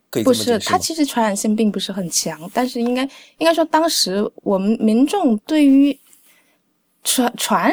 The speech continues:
Speaker 2: 染这个也没有个概念，所以他们可能生活里面密切接触，所以当时的话是传染的比较，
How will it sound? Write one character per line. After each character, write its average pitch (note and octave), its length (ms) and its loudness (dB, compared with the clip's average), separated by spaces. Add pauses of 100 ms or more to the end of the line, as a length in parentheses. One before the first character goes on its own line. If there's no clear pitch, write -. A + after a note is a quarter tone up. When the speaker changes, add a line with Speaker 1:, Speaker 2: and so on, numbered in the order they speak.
Speaker 2:
染 F3+ 280 -4
这 D4 120 0
个 D4 80 4
也 G3 160 2
没 D#3+ 140 -2
有 D#4+ 80 2
个 G3+ 120 0
概 F#4+ 280 -2
念， F#3 440 -4
所 G#3+ 220 -4
以 A3 60 0
他 B3+ 100 -2
们 D4+ 120 2
可 G#3+ 140 -6
能 F3+ 120 -4
生 B3+ 240 -6
活 A#3+ 100 -2
里 G3 80 -4
面 F3 160 -4
密 B3 180 0
切 A3+ 280 -2
接 A#3+ 220 -2
触， B3 340 -4 (640)
所 - 200 -2
以 F#3 240 -4 (160)
当 B3 220 2
时 G3 180 -2
的 F3 80 -4
话 F#3 220 -4
是 F3+ 180 -8
传 F#3 220 -10
染 F3+ 140 -8
的 F3 80 -10
比 F3 100 -12
较， E3+ 300 -12